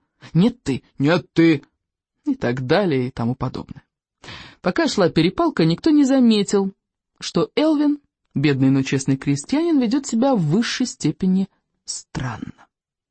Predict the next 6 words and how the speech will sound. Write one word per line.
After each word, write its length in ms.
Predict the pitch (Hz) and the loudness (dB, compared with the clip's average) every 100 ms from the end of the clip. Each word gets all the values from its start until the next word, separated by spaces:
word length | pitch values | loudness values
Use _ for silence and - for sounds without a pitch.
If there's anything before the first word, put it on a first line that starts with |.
| _ - - - - | _ -18 -16 -18 -6
Когда 240 | - 247 381 | 0 2 2
корабль 340 | 339 339 277 | 2 2 2
подошел 420 | 254 233 233 330 | 2 0 2 0
к 140 | 277 - | -2 -2
острову 480 | 254 262 - 214 208 - | 0 0 2 2 2 2
Олух 560 | 160 151 170 - - | 2 2 -2 -6 -18